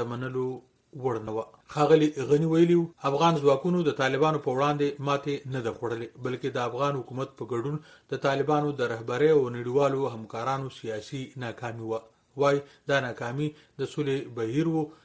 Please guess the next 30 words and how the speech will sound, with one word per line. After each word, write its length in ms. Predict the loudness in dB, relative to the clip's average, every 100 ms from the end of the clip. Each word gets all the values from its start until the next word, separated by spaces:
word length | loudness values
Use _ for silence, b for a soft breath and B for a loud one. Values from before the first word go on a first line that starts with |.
| _
چې 120 | -2 0 0 -4
په 80 | -4 -4 -4
جګړه 240 | -4 -4 -6
بدل 260 | -6 -8 -10 -12
شو. 140 | -16 _ _ _
په 80 | 4 4 6
تیر 160 | 6 6
وخت 140 | 0 0
کې 100 | 2 2 -4 _ 2
د 20 | 6 6
حکومت 300 | 4 0 2 4
له 60 | 4
لوري 260 | 4 2 0 -4 -4 4
د 40 | 4 6 4 0 -6 -6
افغانستان 480 | 0 0 0 0 0
د 60 | -2
استقلال 440 | -4 -8 -2 0 0 0
ورځ 180 | 2 2 2
د 20 | 2 2 -2 -4
ځانګړو 380 | -4 0 4 4 4
مراسمو 500 | -4 -4 -6 -10 -8 -6
په 40 | -6
واسطه 360 | -4 -6 0 0 B B B -2
د 20 | 2 4
هیواد 280 | 6 4 0 -8 -4
په 80 | -4 0
ګوټ 140 | 0 0
ګوټ 120 | -2 -2
کې 80 | -8 -8
نمانځل 340 | -8 -8 -8